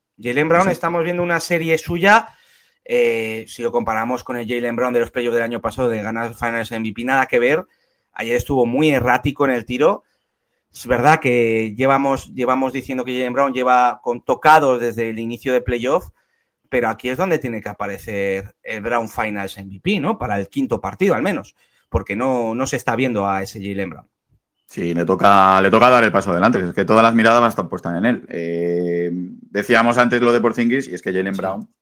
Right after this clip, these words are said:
Speaker 2: pues, también se está echando en falta su, su participación. De hecho, anoche tiene que acudir mucho a la línea de tiros libres para, para poder anotar.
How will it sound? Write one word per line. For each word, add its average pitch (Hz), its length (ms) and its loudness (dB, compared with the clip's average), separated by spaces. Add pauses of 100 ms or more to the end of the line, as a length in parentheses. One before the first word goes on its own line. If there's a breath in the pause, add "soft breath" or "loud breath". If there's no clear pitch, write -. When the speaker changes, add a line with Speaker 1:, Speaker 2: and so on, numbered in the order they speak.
(140)
Speaker 2:
pues, 92 120 -12
también 85 240 -4
se 82 60 -6
está 92 160 -2
echando 90 260 -2
en 78 80 -6
falta 80 460 -6 (560)
su, 87 400 0
su 104 80 0
participación. 92 540 0
De - 80 0
hecho, - 100 -4
anoche 101 560 2 (240)
tiene 101 220 0
que 98 60 0
acudir 95 220 2
mucho 92 240 -2
a 90 120 2
la 92 60 2
línea 92 120 -2
de 87 60 -4
tiros 92 160 -4
libres 90 200 -4
para, 90 440 -2
para 90 160 -6
poder 92 180 -2
anotar. 135 500 4